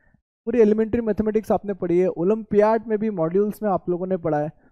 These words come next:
तो मुझे ऐसा लगता है कि कहीं ना कहीं अगर वो approach रहेगी ना, तो आप कर लोगे सारे questions इस तरीके से, ठीक है?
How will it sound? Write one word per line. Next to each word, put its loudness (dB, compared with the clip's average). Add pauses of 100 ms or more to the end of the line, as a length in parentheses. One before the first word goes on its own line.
(220)
तो -10
मुझे 2
ऐसा 2
लगता -2
है -2
कि -8
कहीं -2
ना -6
कहीं -2
अगर 0
वो 0
approach -2
रहेगी -2
ना, -4 (520)
तो -4
आप -2
कर 2
लोगे 0
सारे -6
questions -12 (120)
इस -14
तरीके -6
से, -10
ठीक -4
है? -4